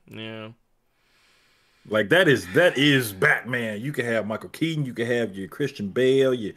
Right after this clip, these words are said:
Speaker 2: George Clooney, your Val Kilmer, your Winston Duke, if you listen to the audio stuff. Um, all, you know, uh, Robert Pattinson, but Kevin Conroy for a lot of people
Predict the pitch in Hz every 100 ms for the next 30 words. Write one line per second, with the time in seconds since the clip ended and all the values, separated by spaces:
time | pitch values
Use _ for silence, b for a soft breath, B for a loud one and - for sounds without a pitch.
0 | B B 82 110 131 127 - - 131 135
1 | 135 117 95 95 123 131 127 - 135 135
2 | 135 131 127 104 98 87 B B B _
3 | _ _ _ _ _ 87 92 143 131 135
4 | 117 95 139 151 101 101 92 95 95 -
5 | 98 92 101 123 90 87 92 104 B B
6 | B - 139 135 127 120 107 98 87 -
7 | B B B 131 B B 113 123 B B
8 | B B B B B _ _ - 165 180
9 | 180 170 165 147 151 139 143 113 135 131
10 | 117 139 127 143 131 127 120 131 113 101
11 | 90 - - 135 131 117 117 113 107 107
12 | 101 - 104 95 101 95 92 95 110 110
13 | 98 - 107 87 - 107 - 90